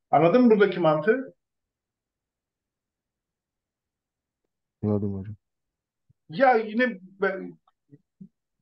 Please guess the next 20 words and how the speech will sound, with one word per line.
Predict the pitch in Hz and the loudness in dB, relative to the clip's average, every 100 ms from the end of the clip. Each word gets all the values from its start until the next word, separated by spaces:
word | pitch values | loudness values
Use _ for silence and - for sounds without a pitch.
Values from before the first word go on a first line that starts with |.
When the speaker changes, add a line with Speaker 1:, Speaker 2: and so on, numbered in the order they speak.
| - | 0
Speaker 1:
belki | 214 208 - | 2 0 0
karşımıza | 190 190 196 196 196 | 2 2 0 -2 -2
çıkar | 196 - 240 | -4 0 2
ama | 247 190 135 | 2 0 -4
şöyle | - 233 226 | -4 -2 0
ya, | 160 120 | 0 -4
bu-, | 196 202 | -10 -8
bunlarla | 220 226 202 208 | -2 0 0 0
istediğin | 196 208 190 | -2 -4 -2
gibi | 147 165 | -2 0
oynayabilirsin. | 170 165 160 151 135 - 120 | 0 0 -4 -4 -8 -10 -14
İşte | - | -12
şöyle | 131 202 170 | -2 2 2
olursa | 113 107 - 113 113 | 2 -2 -4 -8 -4
ne | 120 | -6
anlarsın? | 104 104 - - - | -4 -6 -8 -6 -6
Bu-, | 135 | -4
bunlar | 151 123 143 | 2 4 2
kolay | 147 135 127 | 2 2 2
olanlar. | 107 104 139 185 - | 0 -4 -6 -8 -12